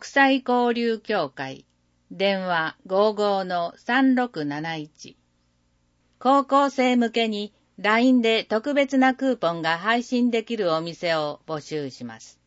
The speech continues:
施設の入場料金や商品、飲食物の割引、物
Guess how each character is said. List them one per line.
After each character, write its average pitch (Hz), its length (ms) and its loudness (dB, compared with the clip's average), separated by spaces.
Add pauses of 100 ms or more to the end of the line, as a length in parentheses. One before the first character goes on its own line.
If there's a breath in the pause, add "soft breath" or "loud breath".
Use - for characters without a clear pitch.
(840)
施 - 80 -20
設 277 280 0
の 208 180 -4
入 240 280 2
場 262 220 2
料 247 220 0
金 175 280 -10
や 160 260 -10 (120)
商 247 340 0
品、 165 380 -12 (180)
飲 247 200 2
食 294 280 -4
物 226 260 -4
の 175 160 -4
割 175 240 -4 (220)
引、 156 180 -16 (380)
物 202 180 -2